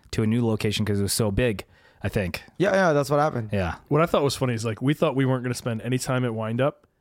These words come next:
Speaker 3: and we spent a lot of time. We kept going back.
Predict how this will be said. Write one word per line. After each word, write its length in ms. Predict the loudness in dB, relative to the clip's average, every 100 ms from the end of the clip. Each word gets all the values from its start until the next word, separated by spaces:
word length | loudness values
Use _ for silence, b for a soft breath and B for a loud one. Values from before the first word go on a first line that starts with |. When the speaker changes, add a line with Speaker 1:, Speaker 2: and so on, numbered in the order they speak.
| _ -10
Speaker 3:
and 140 | -4 -2
we 80 |
spent 300 | -2 -2 -4 -4
a 140 | -6
lot 320 | -4 -4 -4
of 60 | -6
time. 380 | -10 -10 -10 -10
We 100 | -8
kept 240 | -4 -2 -2
going 220 | -6 -6
back. 380 | -10 -10 -14